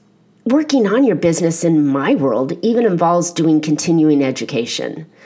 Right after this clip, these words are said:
I'm required and just finished twenty-four hours of continuing education for one of my licenses. And I have several licenses. So that twenty-four hours plus another forty hours plus another <laughs> so many more hours,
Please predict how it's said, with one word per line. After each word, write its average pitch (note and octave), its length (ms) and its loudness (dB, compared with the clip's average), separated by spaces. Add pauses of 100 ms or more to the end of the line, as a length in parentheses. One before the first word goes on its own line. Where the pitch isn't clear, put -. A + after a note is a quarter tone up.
(320)
I'm G#3 180 0
required E3+ 560 2
and D3 140 2
just D3+ 260 -2
finished D3+ 500 -2
twenty-four A#3 640 0
hours D3 520 0 (100)
of C#3 300 0
continuing D3+ 560 2
education C3+ 760 -2
for B2+ 100 -2
one C#3 200 0
of C#3 140 -2
my C#3 120 0
licenses. - 800 -6 (880)
And G#3 120 2
I F#3+ 60 2
have G#3 180 0
several F3+ 340 2
licenses. B2 680 -2
So - 260 0
that E3+ 220 0
twenty-four F3 480 0
hours C#3 460 0
plus D#3 400 -4
another C#3+ 600 0 (160)
forty F3+ 380 2
hours C3 440 0
plus E3 340 -2
another F3+ 240 0
<laughs> G#3 180 -2
so F#3+ 120 0
many E3+ 180 2
more D#3 240 2
hours, C#3 460 0